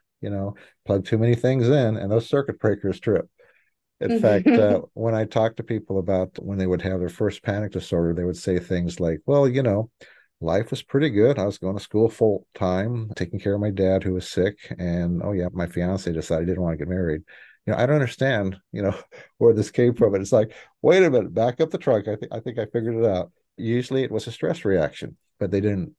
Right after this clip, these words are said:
Speaker 1: understand that it was a stress reaction. And instead, you know, they had this, this anxiety attack. And so they thought, "Oh my gosh, something's going wrong with me." So then they start w-,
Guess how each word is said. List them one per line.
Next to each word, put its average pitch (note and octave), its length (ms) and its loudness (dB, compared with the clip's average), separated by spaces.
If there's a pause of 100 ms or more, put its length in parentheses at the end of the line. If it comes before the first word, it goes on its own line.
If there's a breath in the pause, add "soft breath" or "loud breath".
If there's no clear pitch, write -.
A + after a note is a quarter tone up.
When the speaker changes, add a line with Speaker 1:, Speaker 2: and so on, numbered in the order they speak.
(120)
Speaker 1:
understand A2 580 -4
that F2+ 120 0
it D#2 40 -2
was D#2+ 140 -6
a E2 80 -10
stress D#2 400 -6
reaction. D#2 580 -6
And E2 140 -6
instead, F2+ 560 -2 (260 loud breath)
you F#2+ 80 -4
know, F#2 60 0
they F2 140 2
had F#2+ 220 0
this, E2+ 200 -4 (140)
this F2 360 -10
anxiety F2+ 720 0
attack. F2+ 560 0
And E2 160 -6
so F#2 140 0
they F2 100 -2
thought, E2+ 320 -2 (380 loud breath)
"Oh F#2+ 140 0
my F2+ 140 0
gosh, F#2+ 320 -4
something's F2+ 300 -6
going F2 260 -4
wrong F#2+ 240 -2
with E2 180 -2
me." D2+ 240 -8
So F2 220 -6
then E2+ 180 -2
they E2+ 160 -4
start E2+ 280 -6
w-, F2 180 -12